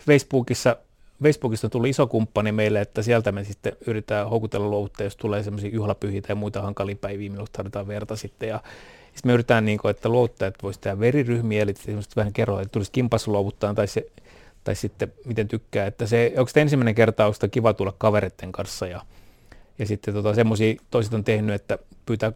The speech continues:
kaverin kahville ja se kahvi onkin sitten meillä, meillä siellä. Et oikeastaan meillä ei muuta vaatimuksia, että se tosiaan se viisikymmentä kiloa pitää painaa ja sitten kuvallinen henkilöstodistus pitää olla mukana sitten, että kaikki muut selvii paikan päällä. Ja sit meillä nettisivuilla on semmonen sovinko luovuttajaksi testi,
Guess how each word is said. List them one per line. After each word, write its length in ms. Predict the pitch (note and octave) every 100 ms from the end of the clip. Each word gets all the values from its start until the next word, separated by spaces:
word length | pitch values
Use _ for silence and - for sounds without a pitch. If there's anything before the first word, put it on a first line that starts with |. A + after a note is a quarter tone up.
| -
kaverin 320 | A2+ A2+ A2+
kahville 500 | A#2 G2+ G2 F#2+ - -
ja 100 | G#2+
se 160 | -
kahvi 260 | G#2+ G#2 G2+
onkin 180 | G#2+ G#2+
sitten 220 | - A2
meillä, 360 | G#2 F#2 F2 - - - - - - - -
meillä 240 | A2 G#2
siellä. 260 | G2 G2+ G2+
Et 100 | G2+
oikeastaan 300 | A#2 - A#2+
meillä 220 | B2 B2
ei 60 | A#2
muuta 280 | B2 B2+ A2+
vaatimuksia, 640 | A2 G#2+ G2+ - G#2 G2
että 220 | G2 -
se 100 | G#2+
tosiaan 200 | G#2+ G#2
se 100 | G2+
viisikymmentä 280 | A#2+ - -
kiloa 180 | F#2+ F#2
pitää 220 | G2 F#2+
painaa 380 | - G#2 G2 F#2+
ja 140 | F2+
sitten 320 | - A2 A2 -
kuvallinen 340 | A2+ A2 G#2
henkilöstodistus 720 | G#2+ G2+ F#2+ - G2 - -
pitää 260 | - G2 G2
olla 120 | F#2+
mukana 340 | G2 G2 G2+
sitten, 260 | G#2 G#2 G2+
että 80 | -
kaikki 240 | A2+ -
muut 160 | G2+ G2+
selvii 280 | F#2+ G2 F#2+
paikan 360 | G#2 G2+ -
päällä. 260 | - - - - _ _ _ - - _
Ja 60 | A2+
sit 100 | A2
meillä 160 | A#2
nettisivuilla 520 | A#2+ - A2 G2+ G2+ G2
on 60 |
semmonen 380 | - G2 G2 G2+ _ _ _ - -
sovinko 380 | - A#2 A#2 A#2
luovuttajaksi 580 | B2 A2+ - G2 - -
testi, 420 | A2+ A2+ - F2+